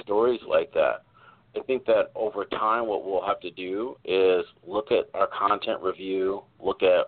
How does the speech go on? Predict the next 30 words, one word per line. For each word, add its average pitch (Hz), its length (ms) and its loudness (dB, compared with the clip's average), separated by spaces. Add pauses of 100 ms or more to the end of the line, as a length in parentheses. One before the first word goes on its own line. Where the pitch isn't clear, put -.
what 95 200 -2
we're 95 120 -2
providing 92 640 -4
to 98 80 -12
the 90 80 -6
community 90 600 -10
in 80 60 -10
terms - 280 -12
of 78 140 -14
Medium 101 460 -4
posts 101 540 0
and 80 200 -6 (580)
story 101 440 2
stems, 104 480 -2 (460)
and - 80 -18
probably 160 340 4
do 147 220 2 (300)
a, 107 40 2
a 110 40 0
quarterly 113 500 0
review 107 360 0
of 98 140 0
content 107 600 -2
along 98 380 -2 (760)
many 110 360 -2
axes, - 520 -4 (200)
one 104 180 2
of 98 140 2
which 95 180 0 (100)
being 92 320 -4